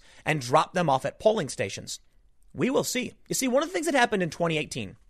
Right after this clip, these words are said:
was that early on, it looked like Republicans were actually doing well. Uh, Democrats were doing well, too. But as the votes trickled in, Democrats started winning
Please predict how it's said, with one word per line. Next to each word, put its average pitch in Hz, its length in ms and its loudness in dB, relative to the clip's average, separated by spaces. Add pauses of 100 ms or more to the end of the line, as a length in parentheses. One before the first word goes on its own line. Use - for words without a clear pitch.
(540)
was 151 140 0
that 170 160 2
early 277 320 4
on, 117 240 -4 (500)
it 196 140 2
looked 214 260 8
like 196 160 6
Republicans 165 540 2
were 139 80 2
actually 139 340 0
doing 117 560 -2
well. 226 320 4 (360)
Uh, - 120 4
Democrats 247 420 6
were 165 60 -2
doing 143 220 2
well, 117 180 0
too. - 260 -2 (420)
But 160 120 2
as 208 300 4
the 185 80 2
votes 208 320 4
trickled 202 300 2
in, 285 260 6 (280)
Democrats 185 540 2
started 151 460 2
winning 151 360 0